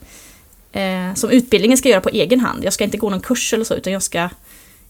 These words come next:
Jag, jag har satt upp egna projekt och jag jobb-, jobbar väldigt mycket med målsättningar i mitt liv. Och sätter upp mål för vad jag ska åstadkomma. Och sen så får jag, även om inte jag kan det när jag sätter upp målen hur man gör, så får jag lära mig längs vägen hur jag tar mig dit.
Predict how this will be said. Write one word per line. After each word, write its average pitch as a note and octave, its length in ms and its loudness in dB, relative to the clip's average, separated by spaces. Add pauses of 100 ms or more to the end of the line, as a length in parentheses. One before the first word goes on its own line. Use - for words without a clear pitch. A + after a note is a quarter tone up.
(600)
Jag, A#3+ 220 0
jag B3+ 240 4
har C4 80 6
satt C4+ 140 4
upp A3 120 2
egna G3+ 260 2
projekt A#3+ 420 -2
och G#3 80 0
jag A#3+ 280 4
jobb-, A3+ 280 2
jobbar G#3+ 160 4
väldigt G#3 180 0
mycket F3+ 180 -4
med F3+ 100 0
målsättningar G#3+ 840 2
i F3 80 -2
mitt F3+ 160 -4
liv. - 180 -6 (520)
Och - 320 -6 (200)
sätter G#3 300 -4
upp F#3+ 140 -6
mål A3+ 280 6
för - 120 -10
vad F3+ 100 0
jag E3 80 -4
ska - 180 -4
åstadkomma. F3 580 -6
Och A3+ 60 -6
sen F#3 100 -6
så G3+ 140 -6
får G#3 140 0
jag, G3 80 -2 (140)
även A3 220 0
om B3 40 2
inte B3 120 0
jag A3+ 80 -2
kan F3 280 -2
det G#3 80 -2
när A#3 80 4
jag G#3+ 80 -2
sätter G#3+ 180 -2
upp A#3 160 0
målen F3 240 -2
hur F#3 120 -2
man F3+ 160 -4
gör, G3+ 240 0
så - 140 -8
får F#3+ 100 0
jag F3+ 100 -2
lära F3+ 260 0
mig F3+ 120 -4
längs F#3 260 -4
vägen F#3 320 -4
hur F#3 140 -6
jag F3+ 140 -6
tar F3+ 160 -8
mig G3 100 -8
dit. A#3 440 -8